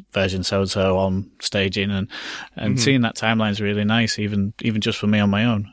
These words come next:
Speaker 1: Um,
Speaker 2: Yeah.
Speaker 1: but yeah, and things like Trello, what I've been doing with Trello is I've actually been putting my thoughts down into the tickets, which I wouldn't have done previously, uh, or I'm putting more thoughts down because
Speaker 2: Mm-hmm.
Speaker 1: I'm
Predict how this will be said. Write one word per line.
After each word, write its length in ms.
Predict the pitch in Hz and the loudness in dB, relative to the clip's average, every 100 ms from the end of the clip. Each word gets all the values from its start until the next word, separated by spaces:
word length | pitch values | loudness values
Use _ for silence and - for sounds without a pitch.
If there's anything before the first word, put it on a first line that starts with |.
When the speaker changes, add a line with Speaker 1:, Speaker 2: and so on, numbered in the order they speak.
| - | -10
Speaker 1:
Um, 380 | 104 101 104 123 | -6 -4 -4 -6
Speaker 2:
Yeah. 120 | 120 | -2
Speaker 1:
but 100 | 107 | 0
yeah, 160 | 117 110 - - - _ _ | 0 -2 -6 -12 -14 _ _
and 80 | - | -4
things 200 | 135 135 | 2 4
like 160 | 127 127 | 4 2
Trello, 520 | - 127 127 127 117 - | 0 2 4 4 2 -2
what 120 | 113 | -2
I've 100 | 110 | 0
been 180 | 113 110 | 0 0
doing 180 | 110 | 0
with 100 | 107 | 0
Trello 360 | - 110 107 98 | 0 0 2 2
is 160 | 95 104 | 0 0
I've 100 | 104 | -2
actually 220 | 113 104 | -2 -2
been 300 | 104 101 101 - | 0 0 0 -4
putting 260 | - 113 | -2 0
my 120 | 107 104 | 2 2
thoughts 320 | 107 98 - | 2 2 2
down 320 | 101 101 98 | 0 2 2
into 240 | 101 101 104 | 2 0 -2
the 80 | |
tickets, 640 | 101 110 - 110 - - - | -2 -4 -4 -6 -6 -12 -8
which 200 | 78 - | -6 -4
I 60 | |
wouldn't 280 | 101 104 104 | 0 2 0
have 80 | 95 | 0
done 160 | 104 98 | -4 -4
previously, 720 | - 98 98 - 98 92 107 - | -2 -2 -2 -2 -4 -6 -8 -12
uh, 260 | - 95 95 - _ - _ - | -8 -6 -8 -12 _ -20 _ -4
or 100 | 107 | 0
I'm 120 | 104 | 0
putting 180 | 113 98 | 0 0
more 280 | 98 101 95 | 2 0 -2
thoughts 340 | - 53 - | -4 -6 -6
down 340 | - 92 90 - - - - - | -4 -2 -2 -6 -14 -16 -16 -8
because 320 | - 117 98 - - _ _ - | -4 -2 -2 -4 -10 _ _ -6
Speaker 2:
Mm-hmm. 40 | 110 | 0
Speaker 1:
I'm 220 | 104 | 0